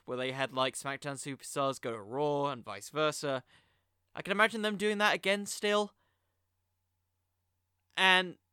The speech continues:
as we're on the topic of moving people back and forth, N X T!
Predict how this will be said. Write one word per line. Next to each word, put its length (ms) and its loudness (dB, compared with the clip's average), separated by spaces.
as 200 2
we're 120 4
on 80 6
the 100 6
topic 440 -2
of 240 2
moving 280 -4
people 240 -10
back 280 0
and 100 -14
forth, 500 -6
N 160 6
X 300 4
T! 560 0